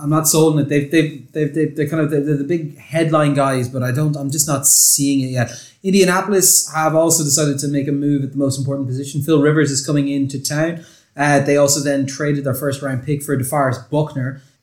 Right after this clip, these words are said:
This seems to be a team that's kinda going, okay, 'cause they have a pretty good roster before this. We've all talked about how solid they were, but they were missing a couple of key pieces. They seem to be trying to fill those in. Rivers, look, I'm not sold on him, but I think he's an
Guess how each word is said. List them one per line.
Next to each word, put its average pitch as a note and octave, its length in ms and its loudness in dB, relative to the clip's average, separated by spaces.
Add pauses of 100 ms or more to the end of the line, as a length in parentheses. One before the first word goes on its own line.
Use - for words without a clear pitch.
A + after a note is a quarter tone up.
This C#3+ 260 2
seems D#3 360 0
to C#3+ 60 -6
be C#3+ 320 2
a C3+ 120 2
team D3 320 0
that's C3+ 200 -2
kinda C3+ 200 -4
going, B2+ 380 -4
okay, D3 500 0 (400)
'cause D3+ 160 -4
they F3+ 100 2
have A#3+ 260 0
a A3 80 0
pretty A3+ 320 4
good F#3 320 2
roster D#3 440 2
before C3+ 300 -2
this. A#2 100 0
We've C3 100 -2
all F3+ 140 4
talked E3+ 260 2
about E3 140 0
how D3 80 0
solid D3 400 4
they C#3 60 2
were, C3+ 180 2
but B2 100 -2
they C3+ 60 0
were C3 140 0
missing C3+ 340 -2
a B2+ 100 -2
couple B2+ 240 -2
of A#2 80 0
key B2+ 200 -2
pieces. C3+ 560 -2 (220)
They C#3 80 0
seem F3+ 240 4
to E3+ 60 2
be D#3+ 100 4
trying D3+ 280 2
to - 60 4
fill C#3+ 260 2
those B2+ 240 2
in. B2 240 4
Rivers, E3 680 2 (520)
look, D#3+ 200 4
I'm D#3+ 100 2
not E3 200 0
sold E3 260 4
on D3+ 80 0
him, C#3 80 2
but C3 100 0
I B2+ 80 0
think C#3+ 160 -2
he's B2+ 220 -6
an B2 320 -6